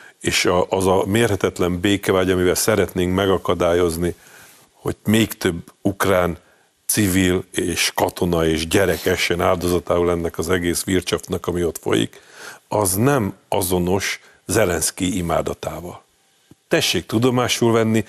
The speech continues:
hogy valaki nem ért egyet Zelenszkij politikájával. Egész egyszerűen az, hogy az ő országát agresszió érte, az nem jogosítja föl őt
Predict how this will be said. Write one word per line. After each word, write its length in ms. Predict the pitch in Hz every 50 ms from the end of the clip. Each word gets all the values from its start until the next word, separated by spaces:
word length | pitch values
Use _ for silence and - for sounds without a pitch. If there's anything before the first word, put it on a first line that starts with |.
| - - -
hogy 160 | - - 95
valaki 580 | 87 113 123 135 131 131 123 - 135 131 - -
nem 300 | - 190 196 190 143 104
ért 260 | 92 87 82 - - 95
egyet 440 | 95 90 82 82 90 78 - - -
Zelenszkij 540 | 92 101 101 92 92 90 82 - - - 90
politikájával. 1040 | - - - 87 85 82 - 92 - - - 87 87 87 82 85 82 87 87 90 - _ _ _ _ _ _ _ _ _ _ _
Egész 420 | - 156 147 120 113 98 - - -
egyszerűen 500 | 123 123 - - - 110 104 98 95 95 -
az, 340 | - 123 117 101 - - - - - -
hogy 220 | - - 95 85 90
az 120 | 87 95
ő 140 | 113 110 101
országát 800 | 104 104 107 104 - - 101 95 90 82 85 82 80 - - -
agresszió 760 | - 104 117 110 98 95 87 - - - 95 87 78 82 90
érte, 520 | 95 117 123 - - 151 151 143 - - - _ _ - - - -
az 160 | - - 95 90
nem 260 | 104 147 160 139 107
jogosítja 640 | 98 110 113 104 104 95 - 98 87 - - 87 -
föl 260 | - 107 87 90 98
őt 340 | 110 123 120 117 120 -